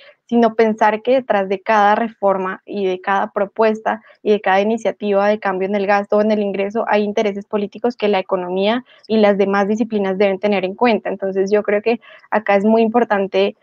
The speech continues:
pre-, eh, pensar en la economía como una disciplina que tiene que transversalizar sus agendas a las otras disciplinas y las otras, y coger las agendas de las otras disciplinas y transversalizarla, porque no solamente es una discusión,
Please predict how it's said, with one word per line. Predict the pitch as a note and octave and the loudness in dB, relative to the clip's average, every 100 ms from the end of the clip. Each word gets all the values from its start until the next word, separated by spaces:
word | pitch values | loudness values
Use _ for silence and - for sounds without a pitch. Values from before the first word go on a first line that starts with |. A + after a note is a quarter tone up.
| _ _ _ _ _ | _ _ _ _ _
pre-, | G#3+ | 0
eh, | - G#3+ | 2 0
pensar | G#3+ G3 G3+ G3+ | 0 0 2 2
en | G#3 A3 | 4 4
la | A3+ | 2
economía | A3 G#3+ G3 G3 F#3 | 2 -2 0 -2 -4
como | F#3 A#3 G#3 | -2 0 0
una | G3 | 0
disciplina | G3 G#3+ A3+ G#3 F#3+ | -2 -2 -2 -2 -2
que | F#3 A#3 G#3+ | -2 -2 -2
tiene | - G#3+ G3+ | -2 -2 -2
que | - B3+ B3+ - | -2 0 0 0
transversalizar | G#3+ A3 G#3 G3+ G3+ A3 G#3 G3+ G#3+ | 2 2 2 0 0 0 0 2 0
sus | A3 C4 | 0 -2
agendas | C4 A#3 G3+ G#3 | 0 0 0 2
a | A#3+ | 2
las | A3 | 2
otras | G3+ G3+ | 0 0
disciplinas | G#3 A3+ A3+ G#3+ A3+ C4 | 0 -2 -2 0 -2 -2
y | A#3 | 0
las | A3+ G3+ | 0 0
otras, | G3+ - A#3 | 0 0 0
y | B3 A3+ A3 | 0 -2 -4
coger | - G#3+ A3 G#3+ | -2 0 2 4
las | A#3 | 2
agendas | C4 A#3+ G#3+ | 2 0 2
de | G#3+ | 2
las | A3+ | 2
otras | A3 G#3 G3+ | 0 -2 -4
disciplinas | A3 A3+ A3 A3+ C4 - - - | -2 -2 -2 -2 -4 -10 -20 -6
y | A#3+ | -2
transversalizarla, | A#3 A3+ G#3+ G#3 G#3+ A3 A3 C4 A3+ G3+ | 2 2 2 0 0 -2 2 2 4 2
porque | G#3+ G#3+ | 0 0
no | G#3 G3+ | -2 0
solamente | A3 A3+ A#3+ A#3 | 2 2 2 0
es | A#3 | -2
una | A3+ A3+ | -2 -4
discusión, | A3+ - G#3 G3 F#3+ | -4 -8 -10 -8 -8